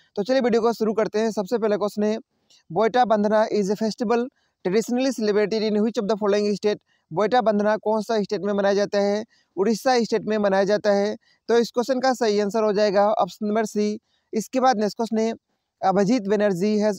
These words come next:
authored a new book titled Cooking to Save Your Life। अभिजीत बनर्जी received the Nobel Prize in which field? अभिजीत बनर्जी को नोबेल प्राइज़ कौन सा फील्ड में मिला था? इकोनॉमिक्स का फील्ड में मिला था दो हज़ार उन्नीस में।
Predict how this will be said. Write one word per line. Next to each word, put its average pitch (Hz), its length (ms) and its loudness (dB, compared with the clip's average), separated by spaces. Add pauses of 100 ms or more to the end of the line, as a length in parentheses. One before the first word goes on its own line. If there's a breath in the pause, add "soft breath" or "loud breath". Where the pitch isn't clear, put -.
(100)
authored 208 280 0
a 202 80 0
new 208 160 0
book 196 200 0 (180)
titled 196 360 0 (440)
Cooking 269 340 0
to 220 180 -2
Save 220 160 2 (120)
Your 208 140 2
Life। 196 240 4 (340)
अभिजीत 202 360 2
बनर्जी 208 420 2
received 202 320 0
the 202 140 2
Nobel 190 280 0
Prize 196 180 2
in 196 120 0
which 202 260 -2
field? 208 160 0 (400)
अभिजीत 190 360 2
बनर्जी 214 380 2
को 214 160 -2
नोबेल 196 260 0
प्राइज़ 202 320 0
कौन 202 200 -2
सा 208 160 0
फील्ड 202 220 -2
में 202 80 0
मिला 196 180 2
था? 202 260 0 (320 soft breath)
इकोनॉमिक्स 220 520 0
का 233 120 0
फील्ड 214 200 -2
में 208 100 0
मिला 208 200 2
था 196 260 0 (300)
दो 208 260 2
हज़ार 214 180 2
उन्नीस 208 320 0
में। 208 220 0